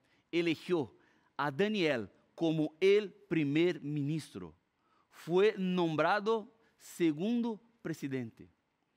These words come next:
Cuando un país vence al otro, normalmente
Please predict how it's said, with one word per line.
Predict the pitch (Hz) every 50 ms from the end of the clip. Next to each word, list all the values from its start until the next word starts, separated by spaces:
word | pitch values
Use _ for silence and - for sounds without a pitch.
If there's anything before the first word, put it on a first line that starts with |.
| _ _ _ _ _ _ _ _ _
Cuando | - 196 208 214 214 214 208 202 202 202 202 - -
un | 214 233 247 254 214
país | - 202 165 156 180 175 147 - - - - - _ _ _ _ _ _ _ _ -
vence | 120 165 190 196 175 - - 175 160 156 - - _
al | 123 127 117 -
otro, | 151 151 135 - - - 101 95 101 _ _ _ _ _ _ _ _ _ _ _
normalmente | - 185 202 233 269 277 262 233 202 180 160 165 170 165 147 - - 131 131 131